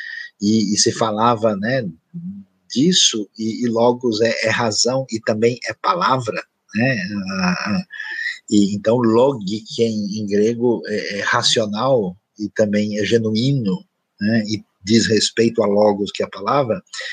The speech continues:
então pode ser que muitos apresentam que o João tá interagindo com esse mundo helênico.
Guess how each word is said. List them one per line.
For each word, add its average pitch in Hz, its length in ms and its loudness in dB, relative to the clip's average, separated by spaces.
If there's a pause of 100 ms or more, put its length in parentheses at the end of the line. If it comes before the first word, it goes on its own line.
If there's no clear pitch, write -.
(200)
então 139 200 2
pode 156 300 2
ser 139 500 0 (120)
que 110 220 -6
muitos 113 360 -4
apresentam 117 720 -2
que 131 180 -2
o 123 60 0
João 117 220 0
tá 135 140 -2
interagindo 127 600 0
com - 80 -8
esse - 160 -4
mundo 107 160 -4
helênico. 92 400 -2